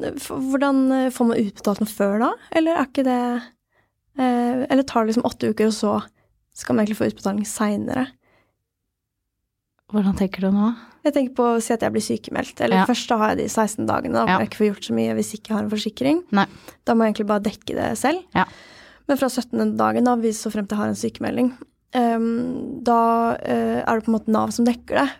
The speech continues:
Speaker 1: Men så er det jo litt interessant å vite når, når kommer de pengene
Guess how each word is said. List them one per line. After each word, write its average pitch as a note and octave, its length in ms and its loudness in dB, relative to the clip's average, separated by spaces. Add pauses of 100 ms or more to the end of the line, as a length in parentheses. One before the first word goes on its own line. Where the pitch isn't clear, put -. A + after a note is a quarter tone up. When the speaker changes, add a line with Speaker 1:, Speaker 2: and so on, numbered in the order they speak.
(100)
Speaker 1:
Men B3+ 220 4
så C4 200 2
er A#3 40 2
det B3 100 2
jo B3 60 0
litt A#3+ 160 -2
interessant A3 480 -2
å B3 80 -4
vite A3 280 -2
når, A3 360 0
når A3+ 180 2
kommer G#3+ 360 -2
de A3 80 0
pengene A3+ 540 0